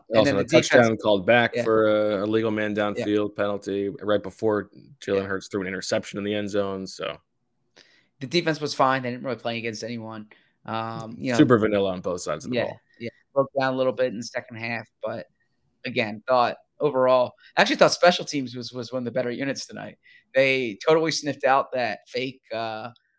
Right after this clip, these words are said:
Speaker 1: field goal.
Speaker 2: That's
Speaker 1: Um,
Speaker 2: true.
Speaker 1: they were ready for that, or I don't know if they were ready for the onside kick, but they recovered two onside kicks. Um,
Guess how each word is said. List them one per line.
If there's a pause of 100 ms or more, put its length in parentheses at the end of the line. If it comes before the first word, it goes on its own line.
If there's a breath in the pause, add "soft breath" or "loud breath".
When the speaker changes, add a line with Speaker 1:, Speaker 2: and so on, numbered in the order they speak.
(160)
Speaker 1:
field
goal. (380)
Speaker 2:
That's
Speaker 1:
Um,
Speaker 2:
true. (380)
Speaker 1:
they
were
ready
for
that,
or
I
don't
know
if
they
were
ready
for
the
onside
kick,
but
they
recovered
two
onside
kicks. (380)
Um,